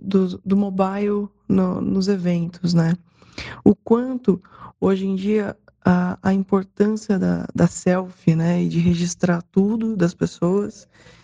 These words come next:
e às vezes não curtir o momento, né?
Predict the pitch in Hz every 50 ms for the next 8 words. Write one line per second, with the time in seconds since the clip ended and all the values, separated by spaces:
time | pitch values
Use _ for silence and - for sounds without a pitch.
0 | - _ _ - 220 226 220 214 214 233 233 226 220 220 233 233 240 240 233 -
1 | 240 233 - - 233 220 226 226 220 208 196 196 190 185 180 175 - - 165 165
2 | 175 180 180 180